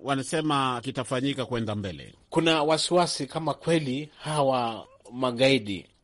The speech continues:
Speaker 2: ama hawa wahalifu ni wanachama wa Al-Shabab. Kuna wasiwasi kama kweli ndio wamehusika ama ni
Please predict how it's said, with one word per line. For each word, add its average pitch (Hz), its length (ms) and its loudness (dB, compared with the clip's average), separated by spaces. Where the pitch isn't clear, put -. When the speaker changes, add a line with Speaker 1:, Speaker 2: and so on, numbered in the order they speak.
Speaker 2:
ama 127 220 0
hawa 135 300 2
wahalifu 127 720 -2
ni 117 100 -4
wanachama 117 540 0
wa 107 60 -6
Al-Shabab. 113 640 -2
Kuna 127 280 2
wasiwasi 123 520 0
kama 135 200 0
kweli 135 340 2
ndio 113 260 -2
wamehusika 113 640 -2
ama 147 320 0
ni 120 400 -2